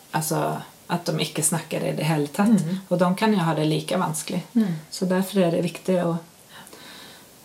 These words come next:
Speaker 1: eh, informere, altså, samtale om hva man synes
Speaker 2: Ja.
Speaker 1: er vanskelig.
Speaker 2: Jeg, jeg pleier å si det når jeg har de fødselssamtalene, eh, mot, eh, slutten av svangerskapet, at, eh,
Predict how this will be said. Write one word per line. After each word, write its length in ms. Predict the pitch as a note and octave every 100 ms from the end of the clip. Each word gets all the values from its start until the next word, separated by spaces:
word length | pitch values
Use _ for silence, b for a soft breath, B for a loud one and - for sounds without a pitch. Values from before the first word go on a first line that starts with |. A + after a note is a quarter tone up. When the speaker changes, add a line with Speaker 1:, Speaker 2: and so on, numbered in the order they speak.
| -
Speaker 1:
eh, 280 | A3 G3 G3 G3+
informere, 440 | F#3+ F#3 F3+ F#3
altså, 520 | F#3+ G3 F#3 F3+ F#3 F#3
samtale 540 | G3 D#3+ D#3 E3 D#3+
om 260 | D#3+ E3 E3+
hva 140 | E3 D#3+
man 220 | E3 F3 -
synes 340 | - G3 F#3+
Speaker 2:
Ja. 60 | E3
Speaker 1:
er 40 |
vanskelig. 160 | F3+ F#3
Speaker 2:
Jeg, 260 | F#3 G#3 -
jeg 260 | - F3+ A3+ -
pleier 320 | E4+ G3+ F3+
å 40 | F#3+
si 360 | - E3+ F#3+
det 120 | E4+ D4+ A#3+
når 180 | G#3+ G#3
jeg 80 | F#3
har 200 | D#3+ D#3
de 160 | D#3
fødselssamtalene, 1400 | D#3 - - C3+ C3 - C3 - - G#2 B2 B2+ C3 - C3 - - -
eh, 520 | D3+ D3+ D3 D3 C#3+ - - B B B B B B B B B
mot, 400 | F#3+ F#3 F3 -
eh, 220 | F3+ E3+ F3
slutten 300 | F3 D#3+ D#3+
av 60 |
svangerskapet, 640 | D#3 D3+ C#3+ - C#3+ - D#3
at, 220 | - D#3
eh, 200 | D3+